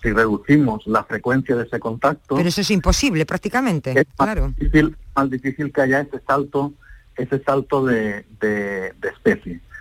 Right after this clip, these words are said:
Speaker 1: ¿vale? Eh, pensando, por ejemplo, en virus o en bacterias que, por ejemplo, puedan tener, eh,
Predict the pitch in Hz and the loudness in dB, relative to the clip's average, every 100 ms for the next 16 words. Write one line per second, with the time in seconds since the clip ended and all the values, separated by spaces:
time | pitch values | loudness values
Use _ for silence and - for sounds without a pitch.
0 | - 107 123 143 - 120 107 113 107 127 | -4 2 2 0 -4 -2 0 -2 0 0
1 | 127 135 127 113 123 123 147 143 - 110 | 0 0 -2 -2 -2 2 2 2 -4 -14
2 | 101 113 147 151 165 170 _ _ - - | -4 0 2 2 0 -2 _ _ -20 -12
3 | 104 107 95 92 - 135 139 143 156 - | -4 -2 -2 -4 0 2 4 2 2 -6
4 | _ _ _ _ _ _ _ _ _ - | _ _ _ _ _ _ _ _ _ -6
5 | - 110 - 113 135 123 123 120 113 113 | -2 -4 -2 0 0 2 2 2 0 -2
6 | 120 123 110 - 104 104 101 98 | 0 0 -2 -8 -8 -6 -8 -8